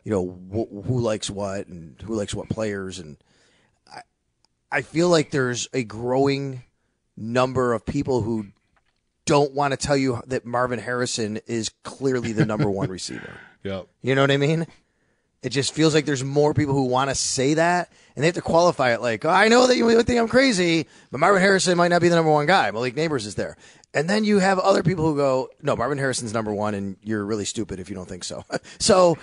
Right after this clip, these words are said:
Speaker 1: it's kind of interesting, but there's, I-, I'm getting more and more of a feel of the, the more this process goes,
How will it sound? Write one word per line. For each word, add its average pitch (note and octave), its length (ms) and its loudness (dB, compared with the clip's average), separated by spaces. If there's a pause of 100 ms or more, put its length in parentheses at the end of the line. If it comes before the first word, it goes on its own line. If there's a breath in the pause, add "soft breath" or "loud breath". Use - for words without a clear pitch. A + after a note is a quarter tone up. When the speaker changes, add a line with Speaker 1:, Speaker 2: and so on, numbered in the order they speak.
(120)
Speaker 1:
it's D#3 140 -6
kind F3 160 4
of D#3+ 80 0
interesting, D3+ 400 -4
but C3+ 260 0
there's, E3+ 440 -2 (160)
I-, A#2 140 -8
I'm E3 160 0
getting F#3+ 260 2
more D#3 220 2
and D3+ 60 -2
more D3 220 2
of C3 100 -2
a A2+ 260 2 (220 soft breath)
feel C#3+ 500 2
of A#2 420 2
the, A#2 180 -10
the B2 140 -8
more C3 260 0
this E3 160 -2
process C3 600 -4
goes, C#3 580 -2